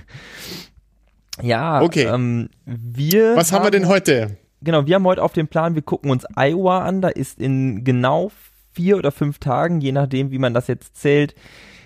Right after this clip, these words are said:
Speaker 1: die erste Vorwahl, der erste Caucus der Demokratischen Partei, wo
Speaker 2: Am dritten Februar.
Speaker 1: die
Speaker 2: Genau.
Speaker 1: Wahlmänner für die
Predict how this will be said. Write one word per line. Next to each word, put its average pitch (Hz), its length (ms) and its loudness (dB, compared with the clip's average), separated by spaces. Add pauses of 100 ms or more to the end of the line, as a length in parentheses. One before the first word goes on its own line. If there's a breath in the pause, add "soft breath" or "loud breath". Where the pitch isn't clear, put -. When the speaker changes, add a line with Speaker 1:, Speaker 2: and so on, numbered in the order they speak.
(100)
Speaker 1:
die 127 380 -4
erste 160 280 0
Vorwahl, 175 680 0
der 160 120 -2
erste 143 260 -2
Caucus 180 580 -2
der 151 100 0
Demokratischen 139 640 -2
Partei, 143 440 0 (260)
wo 123 520 -2
Speaker 2:
Am 127 60 0
dritten - 200 -8
Februar. 131 440 -2 (100)
Speaker 1:
die 123 180 -6
Speaker 2:
Genau. 104 120 0
Speaker 1:
Wahlmänner 151 400 2
für 135 500 0 (500 soft breath)
die 131 480 0